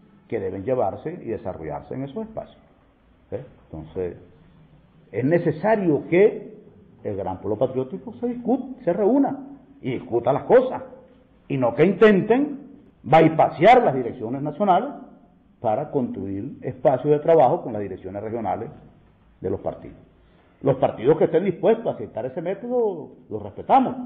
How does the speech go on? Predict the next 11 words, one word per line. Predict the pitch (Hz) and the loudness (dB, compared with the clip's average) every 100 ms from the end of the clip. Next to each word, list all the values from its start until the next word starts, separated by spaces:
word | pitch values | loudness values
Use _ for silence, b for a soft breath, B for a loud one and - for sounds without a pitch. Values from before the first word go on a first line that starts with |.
| - - - | -14 -20 -12
El | 120 | -8
Partido | 98 - 110 120 | -8 -6 -6 -4
Comunista | 147 107 101 - 98 | -6 -6 -10 -10 -8
no | 107 | -2
aplica | 101 - 104 - | -4 -4 -10 -10
ese | - | -8
método. | - - - - _ _ _ _ _ _ _ _ _ _ _ - | -10 -12 -20 -20 _ _ _ _ _ _ _ _ _ _ _ -10
No | |
aplica | 87 - 87 | -10 -10 -14
ese | - | -14
método. | - - - | -16 -20 -20